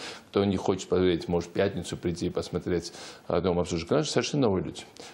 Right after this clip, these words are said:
Мы их тренировали два-три месяца. Главное — признак, признак этих новых людей — улыбаться. Улыбаться, встречать людей теплотой. Я вчера,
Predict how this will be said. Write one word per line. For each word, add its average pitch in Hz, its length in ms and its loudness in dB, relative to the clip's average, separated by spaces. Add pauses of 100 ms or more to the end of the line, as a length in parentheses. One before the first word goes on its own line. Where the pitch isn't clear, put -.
Мы 127 140 6
их - 80 2
тренировали 123 480 6
два-три 110 320 2
месяца. 123 320 4
Главное — 101 640 4 (100)
признак, 92 480 -2
признак 127 440 2
этих - 260 -6
новых 85 200 0
людей — 82 220 -4
улыбаться. 117 760 0 (480)
Улыбаться, 113 600 6
встречать - 440 -2
людей 95 160 2
теплотой. 101 420 2
Я 131 80 6
вчера, 139 320 4